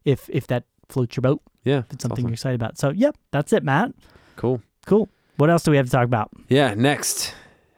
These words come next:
Speaker 2: is The Walking Dead.
Speaker 1: Yes.
Speaker 2: That, uh,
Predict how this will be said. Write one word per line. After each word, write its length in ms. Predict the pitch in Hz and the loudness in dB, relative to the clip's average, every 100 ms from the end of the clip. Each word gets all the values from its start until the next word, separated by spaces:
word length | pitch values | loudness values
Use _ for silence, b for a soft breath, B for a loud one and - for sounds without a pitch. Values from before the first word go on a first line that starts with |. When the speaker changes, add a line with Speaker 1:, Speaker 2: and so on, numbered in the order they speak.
| _ 131 | _ 0
Speaker 2:
is 440 | 139 110 92 - | 4 4 0 -6
The 200 | 107 120 | -4 2
Walking 440 | 120 120 110 117 104 | 4 2 2 -2 2
Dead. 360 | 110 87 76 B B B | 2 2 -2 B B B
Speaker 1:
Yes. 440 | 131 135 - - 92 | -2 -2 -4 -10 -2
Speaker 2:
That, 220 | 101 98 | 2 2
uh, 220 | 98 95 | 2 2